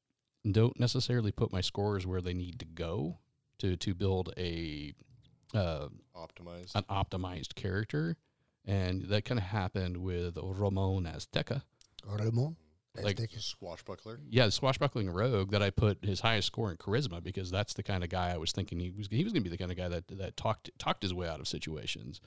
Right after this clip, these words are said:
Speaker 1: You know, he was gonna kinda be the kinda guy that deceived people, you know, you know, giving them a smile and shaking their, their hands while he's reaching out and taking their money back kinda thing. So, uh, just kinda interested in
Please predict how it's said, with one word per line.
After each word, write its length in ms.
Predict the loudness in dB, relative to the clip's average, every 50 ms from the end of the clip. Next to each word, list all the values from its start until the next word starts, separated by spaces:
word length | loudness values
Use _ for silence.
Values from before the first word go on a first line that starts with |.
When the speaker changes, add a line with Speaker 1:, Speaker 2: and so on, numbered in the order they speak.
| -20 -20 -20 -20 _ _ _ 0
Speaker 1:
You 80 | 2
know, 20 | 2
he 20 |
was 100 | 2 4
gonna 120 | 2 2 2
kinda 260 | 2 0 0 0 -2 -4 -8 -14 -18 -10 -4
be 100 | -4 -2
the 80 | -2
kinda 180 | 0 0 2 2
guy 100 | 2 0
that 140 | 0 -2 -6 -10 -16 -20 -20 _ -4
deceived 520 | -2 0 0 2 2 2 0 0 -2 -2
people, 420 | 0 0 0 2 2 0 0 -2 -2 -2
you 80 | -2
know, 220 | -2 -2 -2 -4 -6 -8 -12 -20 -20 _ _ _ _ _
you 120 | -2 0 0
know, 180 | 0 0 -2 -6 -10 -18 -20 -4 2
giving 200 | 4 6 8 8
them 100 | 8 6
a 40 | 4
smile 320 | 4 2 4 4 4 4
and 80 | 4 4
shaking 260 | 4 2 2 2 0
their, 160 | 0 -2 -2 -2 -4 -8 -6 -2
their 140 | 0 2 2
hands 340 | 4 4 4 4 2 2
while 140 | 2 0 0
he's 180 | 0 -2 0 0
reaching 280 | 0 0 0 0 0 0
out 120 | 0 0
and 80 | -2 -4
taking 300 | -4 -4 -4 -4 -4 -4
their 80 | -4 -2
money 220 | 0 0 0 0
back 360 | 0 -2 -4 -6 -8 -10 -12 -8
kinda 240 | -6 -4 -2 -2 -4
thing. 320 | -4 -8 -10 -8 -6 -4
So, 260 | -2 0 0 0 0 -2 -4 -12 -20 -20 -20 -20 -20 _ _ _ _ 2
uh, 160 | 4 6 6 6
just 180 | 4 2 2
kinda 180 | 4 4 4 4
interested 420 | 4 4 2 4 2 2 4 4
in 360 | 4 4 4 4 2 0 -2